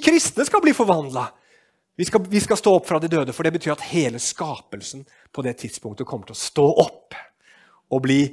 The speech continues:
uforgjengelig, bli noe helt annet enn det vi kjenner i dag. Og noen ganger, og det her synes jeg det er viktig å understreke også,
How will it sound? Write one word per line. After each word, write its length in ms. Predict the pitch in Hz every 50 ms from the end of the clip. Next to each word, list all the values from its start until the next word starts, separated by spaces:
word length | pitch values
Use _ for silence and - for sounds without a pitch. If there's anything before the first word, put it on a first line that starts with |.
| - - - 175
uforgjengelig, 880 | 175 185 202 - - - 196 180 165 143 123 117 117 123 135 175 185 170 - - - - _ 131
bli 300 | 143 175 190 233 254 240
noe 140 | 240 240 202 170
helt 480 | 196 240 277 302 302 302 269 - - - 233
annet 560 | 247 226 185 143 139 160 214 202 - - - _ _ _ _ _ _ _ - - -
enn 140 | 151 143 127
det 220 | 139 139 147 151 143
vi 120 | 127 123 127
kjenner 420 | - - 139 120 110 107 110 123 -
i 60 | 135 120
dag. 240 | 110 104 - - - - - - _ _ _ _ _ _ _ _ _ _ _ _ _ _ _ _ _ _ _ _ _ _ _ _ _ _ - - - - - - - - - - - _ _ _ _ _ _ _ _ _ _ -
Og 100 | 240 330
noen 220 | 359 339 302 311 320
ganger, 380 | 311 285 208 185 214 269 247 - - - _ -
og 100 | 151 160
det 80 | 160 175
her 120 | 233 254
synes 200 | - 208 175 -
jeg 80 | 214 202
det 60 | 185
er 100 | 190 190
viktig 220 | - - - 165
å 60 | - -
understreke 480 | 185 147 120 110 - 117 107 - - 151
også, 380 | 202 233 - _ _ - -